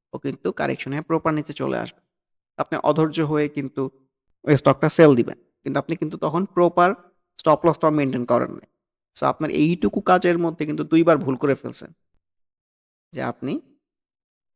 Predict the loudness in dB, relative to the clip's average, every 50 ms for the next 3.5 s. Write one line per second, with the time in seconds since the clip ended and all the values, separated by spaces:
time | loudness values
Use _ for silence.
0 | _ -6 -6 -4 -2 -4 -4 -2 -2 -4 -4 -2 0 0 2 2 2 0 2 4
1 | 4 6 6 4 2 -2 -4 -6 _ -6 -6 -6 -4 -4 -6 -4 -4 -6 -8 -6
2 | -4 -6 -6 -4 -6 -10 -8 -8 -10 -10 -12 _ _ _ _ _ _ _ _ -4
3 | -2 0 0 0 0 0 -2 -2 -4